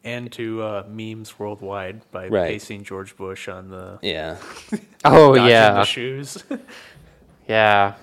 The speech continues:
Speaker 3: I forgot about that. <laughs> No, but this was, like, at, this movie did Bullet Time, and, like, just immediately afterwards, you started seeing it just in every single movie, just parodied, done poorly.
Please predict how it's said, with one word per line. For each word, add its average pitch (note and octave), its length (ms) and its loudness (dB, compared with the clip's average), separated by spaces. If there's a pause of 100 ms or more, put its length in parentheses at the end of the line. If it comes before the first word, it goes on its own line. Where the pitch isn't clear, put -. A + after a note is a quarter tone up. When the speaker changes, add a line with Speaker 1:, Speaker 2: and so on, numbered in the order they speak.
(520)
Speaker 3:
I - 60 -20
forgot C#3 240 -6
about G2+ 180 -6
that. G#2 240 -10 (340)
<laughs> B2+ 80 -8 (1400)
No, G#3 140 4
but C3 160 0
this G3+ 140 -6
was, A#3 160 -8
like, C#3+ 340 -2 (1400)
at, E3+ 260 -6
this G#3+ 240 0
movie F#3 320 -2
did D3 240 -4
Bullet A#2 300 0
Time, A2+ 420 -2 (340)
and, A#2+ 140 -2
like, A#2 400 -2 (520)
just C3 320 -4 (140)
immediately B2 640 -4
afterwards, A2 560 -4
you A#2 80 -6
started A2+ 320 -12
seeing G#2+ 320 -10
it G#2 80 -12
just - 220 -16
in G2+ 160 -10
every G#2+ 260 -12
single G#2+ 300 -12
movie, G#2+ 400 -12
just G2+ 240 -16
parodied, G#2+ 720 -12
done G#2 300 -12
poorly. G#2 640 -12